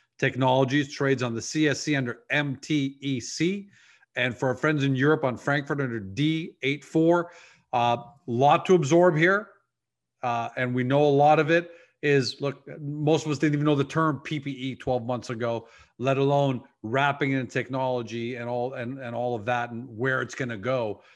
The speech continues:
'Cause a lot of us, a lot of people have made a mistake saying, "Well, once vaccinations come out, then there won't be a need for P P E." Exact opposite. You know, the biggest corporations, the biggest organizations in the world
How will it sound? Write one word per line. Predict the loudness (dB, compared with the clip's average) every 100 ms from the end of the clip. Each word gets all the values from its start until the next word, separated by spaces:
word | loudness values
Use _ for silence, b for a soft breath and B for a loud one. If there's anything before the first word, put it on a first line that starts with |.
| b
'Cause | -4 0
a |
lot | 2 4 4
of |
us, | 2 -2 -6 _ _ _ _ -4
a |
lot | 0 2 2
of | 0
people | -2 -2
have | 0
made | 0
a | 0
mistake | -4 -4 -4
saying, | -2 -2
"Well, | 2 2 2
once | 2 0
vaccinations | 0 -2 -2 -2 -4 -2 -8 -8
come | -4 0
out, | 0 0
then | -4
there | -4
won't | -2 -2 -2
be |
a | -4
need | -4 -6
for | -10
P | -10 -12
P | -10
E." | -10 -8 -10
Exact | -8 -2 -2 -2
opposite. | -4 -4 -8 -8 -8 -10 b b b -6
You |
know, | -4 -4
the | -8
biggest | -4 0 0 -2
corporations, | -4 -4 -2 0 -2 -4 -10
the | -6
biggest | -6 -4
organizations | -6 -6 -6 -4 -6 -6
in |
the | -8
world | -2 0 2 0